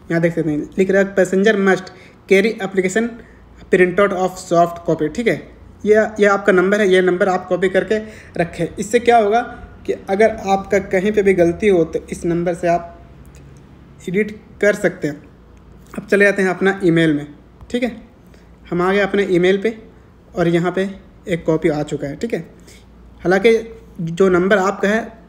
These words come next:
वो यहाँ पे भी शो करता है, ठीक है। अब ये है आपका सेल्फ declaration form, ये अभी open हो रहा है, ठीक है,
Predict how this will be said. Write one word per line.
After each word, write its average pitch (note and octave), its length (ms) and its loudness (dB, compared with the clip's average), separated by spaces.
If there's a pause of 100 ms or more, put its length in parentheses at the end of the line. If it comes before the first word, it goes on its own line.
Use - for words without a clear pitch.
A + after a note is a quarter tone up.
(960)
वो F3+ 80 2
यहाँ F3+ 220 4
पे G#3 100 2
भी F#3+ 100 0
शो F3+ 160 2
करता F3 260 0
है, - 40 2
ठीक A#3+ 160 -2
है। E3+ 140 0 (420)
अब F#3 120 -4
ये G#3+ 180 4
है A3+ 120 2
आपका G#3+ 280 0
सेल्फ G#3+ 520 2 (320)
declaration F3 580 0
form, F#3 220 0
ये F3 80 4
अभी E3+ 160 2
open F3 380 -2 (500)
हो D3+ 100 2
रहा C#3+ 120 -4
है, C#3+ 60 -10
ठीक A3 160 -2
है, D3+ 160 -2